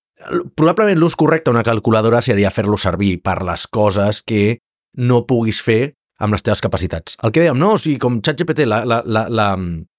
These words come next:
la frase que he dit abans, sense haver-ho pensat, eh? Però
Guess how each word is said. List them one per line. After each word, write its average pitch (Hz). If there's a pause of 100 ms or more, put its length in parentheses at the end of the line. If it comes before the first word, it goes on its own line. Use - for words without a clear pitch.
(460)
la 123
frase 123
que 160
he 127
dit -
abans, 117 (280)
sense 101
haver-ho 127
pensat, 113
eh? 143
Però 104